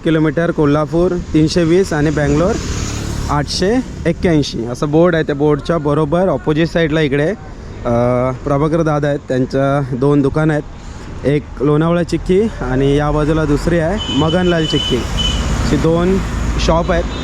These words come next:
तर कधी लोणावळ्याला येत आहे तर लोणावळ्याला आल्यानंतर आपण कसं शक्यतो चिक्की घेतोच, तर, अ, दादाकडून तुम्ही घेऊ शकता.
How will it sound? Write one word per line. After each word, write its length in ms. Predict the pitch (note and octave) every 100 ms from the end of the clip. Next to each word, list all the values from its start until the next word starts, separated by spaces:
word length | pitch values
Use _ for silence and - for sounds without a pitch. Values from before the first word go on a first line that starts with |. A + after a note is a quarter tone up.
| - - -
तर 80 | D#3
कधी 320 | E3 E3+ F3
लोणावळ्याला 500 | E3+ E3+ F3 F3+ F3+
येत 200 | E3 D3+
आहे 200 | D3+ B2 C3+
तर 60 |
लोणावळ्याला 440 | C#3 C#3+ D#3+ E3 D#3+
आल्यानंतर 360 | D#3+ D#3 E3+
आपण 260 | E3 D3+ E3
कसं 200 | D#3+ D#3+
शक्यतो 640 | E3 C#3 E3 E3+ F3 F3+ -
चिक्की 220 | - D3+ F3+
घेतोच, 380 | E3 - E3 - - - - - - - -
तर, 400 | C#3+ D3 D3+ D3+
अ, 200 | E3 D3
दादाकडून 520 | D3 D3 D3+ E3 F3+ F3
तुम्ही 180 | F3
घेऊ 160 | D#3 D#3
शकता. 400 | E3+ F3 D4 G#3